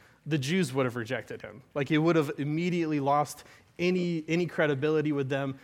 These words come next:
wouldn't have been able to, to share any, anything, any truth with them. They would have rejected him immediately. So, so he went to the Jews first,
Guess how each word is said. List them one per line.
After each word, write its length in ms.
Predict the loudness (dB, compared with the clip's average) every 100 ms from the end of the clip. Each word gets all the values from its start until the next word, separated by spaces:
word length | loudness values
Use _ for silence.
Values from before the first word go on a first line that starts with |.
| -8
wouldn't 220 | -2 0
have 100 | 0
been 140 | 0 0
able 240 | 0 -4
to, 280 | -2 -2 -2
to 140 | -4 -6
share 300 | 0 0 0
any, 320 | -2 0 0 -2 -10 -14 -4
anything, 420 | -2 0 0 0
any 200 | 0 0
truth 340 | 0 -2 -2 -2
with 220 | -4 -2
them. 160 | -6
They 100 | -2
would 140 | -2 -2
have 120 | -2
rejected 440 | -4 -2 -2 -2
him 140 | -4 -6
immediately. 500 | -6 -6 -8 -8 -6
So, 240 | 0 0 0 -8
so 140 | -2
he 120 | 2 2
went 180 | 0
to 60 | 0
the 120 | 0
Jews 260 | 0 -2 -4
first, 520 | 0 0 0 -4 -16